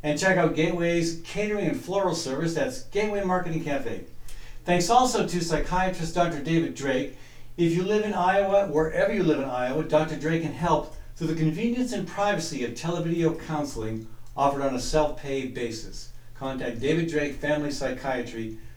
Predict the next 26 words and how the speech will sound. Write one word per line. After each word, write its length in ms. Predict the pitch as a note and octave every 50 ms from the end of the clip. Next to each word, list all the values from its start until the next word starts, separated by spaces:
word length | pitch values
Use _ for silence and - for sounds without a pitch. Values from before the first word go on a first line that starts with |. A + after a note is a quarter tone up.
| - - G2+
dot 320 | G#2+ A#2+ A#2+ A#2 A2+ -
com. 400 | A2+ A2 G#2+ G2 F#2 F#2 F#2 F#2 - - - - - - - - - - - - - - - - - - - - - - - - -
As 300 | - E3 F3 F#3 - -
always, 580 | - G3+ G#3+ A3 G3+ E3 D#3+ E3+ F3+ E3+ - G3+
if 200 | G3 F3 - F#3
you 160 | G3 F#3 F3+
are 120 | F3 E3+
listening 400 | E3 G3+ G#3+ G#3+ A3 A#3 A3+ G#3+
or 60 | G#3
watching 380 | F#3 F#3 F#3 F#3 F#3 F#3 F#3+ F#3
this 160 | E3+ D#3+ E3
program 640 | E3 - F3+ F#3 F#3 F#3 E3+ E3 E3 D#3 D3+ D3+ D#3
live 380 | F3 F#3 F#3 F#3 F#3 F#3+ E3+
on 140 | E3+ E3 D#3+
the 140 | D3+ C#3+ C#3
Fallon 420 | - - G3+ G3 F#3 F#3 F#3 -
Forum 340 | - E3+ E3+ E3 D#3+ D3 C#3
Facebook 600 | - - A#3 A#3+ B3+ - - - B2 A#2+ A2 -
page, 400 | A#2 A2+ A2+ B2 D#3 D#3+ - - - - - - - - -
you 180 | E3 F#3+ G#3
are 140 | G3 F#3 E3+
welcome 400 | D3+ C#3 E3+ F#3 F#3+ G3+ G#3 F3+
to 80 | E3 E3
join 240 | D#3 D3+ D3+ E3 E3
the 80 | E3
conversation. 840 | - - D#3 D#3 E3 E3 - - A#2+ G#2+ G#2+ - - D3 D#3 D#3+